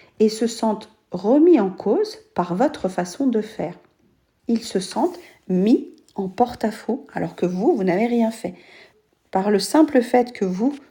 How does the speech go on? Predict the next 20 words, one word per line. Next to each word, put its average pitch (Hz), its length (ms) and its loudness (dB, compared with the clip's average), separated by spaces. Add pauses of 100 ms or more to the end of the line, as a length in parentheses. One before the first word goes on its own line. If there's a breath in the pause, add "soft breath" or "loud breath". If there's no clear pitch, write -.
vous 180 240 -2
agissiez 208 600 0
autrement, 208 640 0 (460 loud breath)
ils 233 180 2
se - 200 -2
sentent, - 580 -2 (260)
eux, 220 400 4 (240)
remis 214 540 2
en 214 80 0
question. 196 520 -8 (600)
Et 170 80 0
ça 151 160 -2
peut 151 160 -4
être 160 180 0
tellement 262 460 4
inconfortable 233 760 -2
d'être 185 240 -4
remis 190 200 0
en 180 80 0
question. 180 440 -10